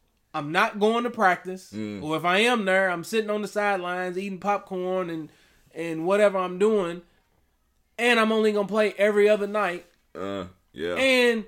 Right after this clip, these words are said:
Speaker 1: you better bring <laughs> in some more pieces on top of that.
Speaker 2: Yeah.
Speaker 1: Now, that's the same shit that, that people accuse LeBron of doing. "Oh, he, he dictate all, he dictates all the situations and everything that's going on. That's why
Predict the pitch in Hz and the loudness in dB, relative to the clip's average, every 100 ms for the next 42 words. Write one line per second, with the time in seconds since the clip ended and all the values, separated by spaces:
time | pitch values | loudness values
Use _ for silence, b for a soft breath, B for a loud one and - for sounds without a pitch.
0 | _ 208 247 240 220 208 220 180 196 202 | _ -2 4 4 4 2 2 2 2 2
1 | 202 180 170 196 226 226 214 185 208 185 | 2 -2 -4 0 0 0 -4 -4 -6 -6
2 | 180 175 - b b b 196 202 208 214 | -6 -8 -12 b b b -2 0 2 0
3 | 190 165 139 - _ - 73 73 - _ | 0 -4 -6 -8 _ -14 -10 -10 -14 _
4 | _ _ 196 - 190 175 - _ _ - | _ _ -2 0 2 -2 -8 _ _ -6
5 | 196 247 254 220 226 220 - 220 214 185 | -2 -2 -6 -6 -4 -4 -2 -4 -4 -6
6 | - - 180 208 226 196 180 - 214 185 | -6 -6 -4 -2 -2 -2 -6 -4 -6 -4
7 | 170 147 226 240 196 151 170 156 135 147 | -6 -4 -2 -2 -2 -4 -4 -4 -6 -4
8 | 147 165 175 B B 165 160 180 180 - | -4 -4 -6 B B -10 -2 0 0 -4
9 | 170 165 156 170 175 160 180 175 151 202 | -6 -2 0 2 0 -2 -8 -6 -4 -6
10 | - 185 175 - - - _ 170 185 185 | -6 -10 -8 -10 -18 -20 _ 0 2 2
11 | 175 160 175 185 160 165 175 170 170 143 | 0 -4 -6 -8 -6 -4 -4 -4 -6 -6
12 | 139 165 175 175 170 151 165 180 175 170 | -6 -4 -6 -6 -8 -6 -6 -4 -2 -2
13 | 170 151 b b 135 160 170 170 175 | -2 -4 b b -10 -8 -4 -2 -4